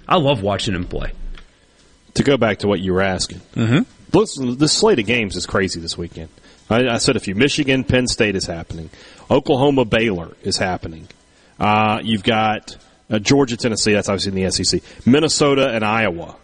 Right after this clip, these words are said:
Speaker 2: Purdue and Ohio State. Uh, you've got, this is an interesting game, N C State and Wake Forest. That's an interesting game to me. Um, I mean, there's just a lot of,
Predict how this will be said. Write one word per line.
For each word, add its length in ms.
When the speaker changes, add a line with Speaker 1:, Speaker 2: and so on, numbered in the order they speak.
Speaker 2:
Purdue 420
and 80
Ohio 480
State. 560
Uh, 540
you've 160
got, 240
this 180
is 100
an 100
interesting 520
game, 60
N 160
C 200
State 420
and 160
Wake 220
Forest. 600
That's 160
an 80
interesting 380
game 220
to 100
me. 240
Um, 460
I 60
mean, 80
there's 160
just 120
a 60
lot 380
of, 160